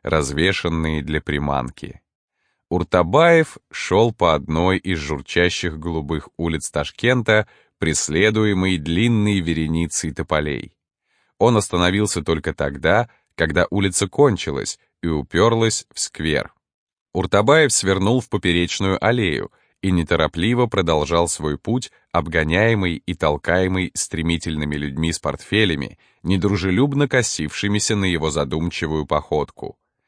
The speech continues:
Человек, не торопившийся никуда, не внушал доверия. Торопиться же Уртабаеву было некуда. Свидание, ради которого он приехал в Ташкент, должно было состояться только в одиннадцать,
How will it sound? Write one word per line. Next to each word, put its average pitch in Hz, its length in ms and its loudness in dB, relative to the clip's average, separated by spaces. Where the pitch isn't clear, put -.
Человек, 90 680 2
не 80 100 -2
торопившийся 85 760 -2
никуда, 76 540 -4
не 101 220 2
внушал 85 540 0
доверия. 80 680 -2
Торопиться 151 560 4
же 143 100 2
Уртабаеву 135 600 4
было 117 240 2
некуда. 98 720 0
Свидание, 101 960 2
ради 87 300 2
которого 92 440 2
он 80 120 0
приехал 82 460 -2
в - 60 -14
Ташкент, 120 680 -2
должно 90 480 2
было 147 200 6
состояться 107 720 2
только 110 380 0
в 110 60 0
одиннадцать, 135 800 0